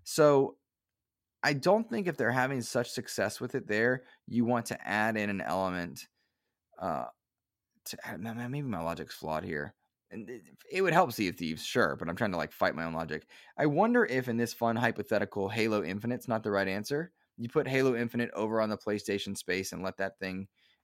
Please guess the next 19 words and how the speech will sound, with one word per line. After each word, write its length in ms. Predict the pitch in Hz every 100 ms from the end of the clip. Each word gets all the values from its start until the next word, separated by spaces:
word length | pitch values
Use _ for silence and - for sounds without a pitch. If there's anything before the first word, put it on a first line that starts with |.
| -
uh, 220 | 85 76 - - 104
do 180 | 110 110
numbers 480 | 104 101 101 95
there 240 | 92 92 92
with 100 | 95
its 160 | 90
free-to-play 500 | - 104 95 - 98
element. 360 | 78 90 95 101
I 20 |
think 220 | - 240
that 200 | 147 -
might 180 | 120 131
be 100 | 131
the 100 | 131
right 160 | 135 127
answer. 340 | 135 147 151
Once 320 | 120 113 139
you 80 | 156
get 300 | 117 117 120